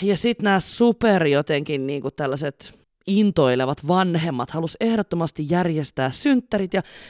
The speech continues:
sit kävi iloinen yllätys ilmi, kun ne oli meidän tervetulotilaisuudessa, että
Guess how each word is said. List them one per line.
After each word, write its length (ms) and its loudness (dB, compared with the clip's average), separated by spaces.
sit 240 -2
kävi 260 4
iloinen 640 6
yllätys 600 2
ilmi, 400 0
kun 160 -4
ne 60 2
oli 80 0
meidän 160 -2
tervetulotilaisuudessa, 1120 0
että 160 -4